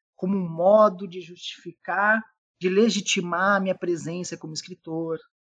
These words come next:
Já, já percebi que ele me calava com medo de que eu não fosse legitimado.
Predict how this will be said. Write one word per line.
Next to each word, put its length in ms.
Já, 220
já 120
percebi 720
que 100
ele 140
me 160
calava 920
com 120
medo 460
de 100
que 100
eu 40
não 120
fosse 380
legitimado. 1040